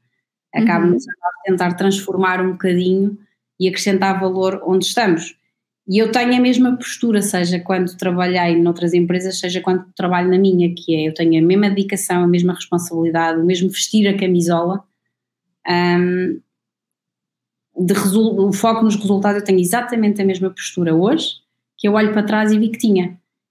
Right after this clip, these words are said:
Speaker 1: Isso é uma coisa que eu acho que te pode definir, ou seja, tu não marcas pela diferença a se fazer, a seres mais um, ou seja, eu costumo dizer, nós não somos promovidos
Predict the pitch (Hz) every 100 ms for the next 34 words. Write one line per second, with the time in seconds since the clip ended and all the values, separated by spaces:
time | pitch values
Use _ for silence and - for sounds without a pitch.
0 | _ - 214 277 277 285 277 277 269 269
1 | 262 - - _ _ - 214 - - 254
2 | 247 - - - 254 254 214 185 165 -
3 | 170 165 165 190 196 202 202 196 196 185
4 | - 190 185 185 180 185 185 190 190 233
5 | _ _ _ _ _ - 180 226 220 226
6 | - 208 233 233 240 247 190 175 175 175
7 | 175 190 180 185 196 196 196 202 - 208
8 | 190 175 190 202 - -